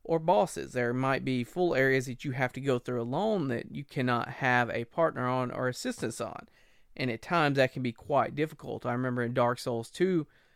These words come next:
the Rat King boss, or whatever he was titled, was a beast to me. Took me forever to get through that alone.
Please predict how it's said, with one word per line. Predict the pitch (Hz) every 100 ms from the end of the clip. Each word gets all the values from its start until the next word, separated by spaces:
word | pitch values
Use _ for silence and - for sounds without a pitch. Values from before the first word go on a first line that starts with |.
| _ _ -
the | 135 123 120
Rat | 131 151 -
King | - 143 131
boss, | 123 117 120 131 - -
or | 123
whatever | 127 123 120 120
he | 117 123
was | 113 -
titled, | 131 120 123 - _ _ _ _ -
was | 131
a | 113 117
beast | 135 190 220 -
to | 123
me. | 113 - - _ _ - -
Took | 185 165
me | 170
forever | 156 101 127 151 160
to | 143
get | 131 123
through | - 135
that | 127
alone. | 120 123 156 165 165